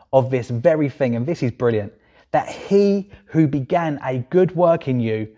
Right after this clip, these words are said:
will perfect it until the day of Christ Jesus."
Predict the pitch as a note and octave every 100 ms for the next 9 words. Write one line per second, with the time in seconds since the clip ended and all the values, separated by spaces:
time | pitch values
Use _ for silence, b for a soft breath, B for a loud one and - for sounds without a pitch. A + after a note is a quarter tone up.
0 | b b b C#3 C#3 C#3 C3 - E3 -
1 | A#2 A2 b b - B2 - D3+ C3 B2
2 | - D3+ C3 A#2 b b b - A#2 -
3 | - B2+ A2 - C3+ B2+ A2 G#2 -